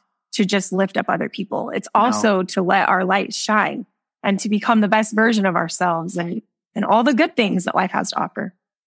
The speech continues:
Speaker 2: I love it. And I almost feel like if we were gonna do a cheesy role play, Ashley, then if I were saying to you, "Hey, uh, if you came in and said you're, you found some new hobby you like," I mean, I feel like, yeah, the, the correct answer is for me to say,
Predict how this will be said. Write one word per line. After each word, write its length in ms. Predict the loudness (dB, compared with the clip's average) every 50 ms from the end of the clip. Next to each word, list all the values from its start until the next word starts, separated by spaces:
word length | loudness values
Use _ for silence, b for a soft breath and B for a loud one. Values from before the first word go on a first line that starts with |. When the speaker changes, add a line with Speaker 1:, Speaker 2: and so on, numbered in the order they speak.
| _ _
Speaker 2:
I 60 | 2
love 160 | 2 4 4 2
it. 140 | 0 0 -2
And 260 | -2 -2 -2 0 0
I 160 | 0 2 2 2
almost 240 | 0 0 -2 -2
feel 120 | -2 -2 0
like 80 | 0
if 40 | 0
we 120 | 0 0 0
were 100 | 0 0
gonna 260 | 0 0 0 -2 -2
do 320 | -2 0 2 2 2 2 2
a 260 | 2 0 0 0 -2
cheesy 300 | -2 -2 -2 0 0 0
role 180 | 2 2 0 0
play, 240 | 0 0 2 2 2
Ashley, 240 | 0 0 -2 -2
then 140 | -2 -2 -2
if 100 | 0 0
I 80 | 0 0
were 120 | 0 0
saying 240 | 0 0 0 2 2
to 40 | 2
you, 100 | 2 2
"Hey, 300 | 2 2 2 2 2 0
uh, 220 | 0 -2 -2 -4 -6
if 120 | -6 0
you 120 | 0 0 0
came 200 | 0 0 0 0
in 80 | 0
and 80 | -2 0
said 240 | 0 0 2 2 2
you're, 260 | 2 2 0 -2 -6 _
you 140 | -2 -2 0
found 280 | 2 2 2 2 0 0
some 140 | 0 0
new 100 | 0 0
hobby 280 | 2 0 0 2 2 0
you 100 | 0 2
like," 320 | 0 0 0 -2 -2 -2
I 40 | 0
mean, 160 | 2 2 2
I 80 | 0 0
feel 140 | 0 0 -2
like, 140 | 0 0 0
yeah, 140 | 0 0
the, 200 | 0 -2 -2 -4
the 140 | -2 -4 -6
correct 260 | -2 -2 -4 0 0
answer 260 | 0 0 0 0 -2 -4
is 80 | -2
for 80 | 0 0
me 120 | 0 2
to 80 | 0 0
say, 340 | 0 0 0 0 0 -4